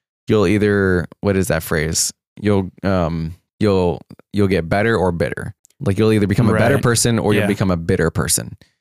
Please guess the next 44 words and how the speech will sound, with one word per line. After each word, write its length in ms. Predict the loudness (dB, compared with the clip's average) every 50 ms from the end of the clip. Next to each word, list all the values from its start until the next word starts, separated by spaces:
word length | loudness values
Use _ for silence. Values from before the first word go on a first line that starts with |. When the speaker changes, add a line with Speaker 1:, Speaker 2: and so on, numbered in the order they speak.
| _ -4
Speaker 1:
So, 120 | -2 0 2
like, 180 | 2 2 2
yeah, 140 | 2 0 2
not 200 | 2 2 2 2
Speaker 2:
Yeah. 60 | 2
Speaker 1:
saying 220 | 2 2 2 2 2
that 240 | 2 0 0 -2 -2 -4
if 140 | -2 0 0
you 100 | 2 2
go 100 | 2 2
through 180 | 2 2 0 0
struggle, 340 | 0 0 0 2 2 2 2
you're 180 | 2 2 2
gonna 120 | 2 2 2
automatically 580 | 2 2 2 0 0 0 -2 -2 0 0 0
become 340 | 0 0 0 0 0 2 2
that 300 | 0 0 -2 -4 -6 -4
person, 380 | -2 -2 0 0 0 0 0 2
but 160 | 2 2 2
you 60 | 4
Speaker 2:
Yeah, 100 | 2 2 2 2 0
Speaker 1:
have 80 | 0 -2 -2 -2
the 60 | -2
Speaker 2:
I, 40 | 0
mm. 80 | 2
Speaker 1:
potential 400 | 2 2 2 2 2 2 0 -2
for 160 | -4 -6 -6 -6
that. 220 | -6 -6 -6 -8 -4 -4
Speaker 2:
Okay, 240 | -2 0 0 -2 -2 -2 -2
c-, 140 | -2 -2 -2 -2
we, 220 | -4 -4 -4 -2 -2
we 120 | -4 -2
just 240 | 0 -2 0 0 2
need 100 | 2 0
to 40 | 0
put 240 | 0 0 0 2 2
a, 220 | 2 0 -2 -4 -6 -10 -10 -10 -12 -8
put 180 | -4 -2 0 0
a 60 | 0
little 320 | 0 0 0 0 -2 -2
disclaimer 560 | -2 -2 -2 -2 0 0 -2 -2 0 0 0 -2
in 80 | -2
here, 160 | 0 -2 0
though, 320 | 0 0 0 0 -2 -2